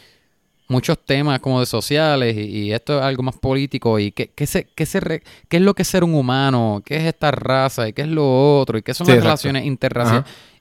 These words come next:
Speaker 1: Y se, y, y se pone bien deep y a veces es como que, no quiero usar la palabra lento, pero no es tanto un espectáculo como
Speaker 2: Sí, es eso, sí.
Speaker 1: Star Wars lo sería.
Speaker 2: Se-, si tú te estás esperando un Star Wars, es lento.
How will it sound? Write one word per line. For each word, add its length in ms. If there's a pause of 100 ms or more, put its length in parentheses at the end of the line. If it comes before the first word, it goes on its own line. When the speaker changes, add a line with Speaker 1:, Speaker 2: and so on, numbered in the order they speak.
(120)
Speaker 1:
Y 100
se, 240
y, 180 (340)
y 80
se 180
pone 240
bien 320
deep 260 (560)
y 100
a 80
veces 280
es 100
como 260
que, 240 (840)
no 160
quiero 200
usar 200
la 80
palabra 320
lento, 440 (600)
pero 220
no 100
es 80
tanto 300
un 80
espectáculo 680
como 200
Speaker 2:
Sí, 40
es 100
eso, 220
sí. 80
Speaker 1:
Star 140
Wars 260
lo 80
sería. 240
Speaker 2:
Se-, 180 (380)
si 200
tú 80
te 80
estás 160
esperando 380
un 60
Star 260
Wars, 360
es 100
lento. 400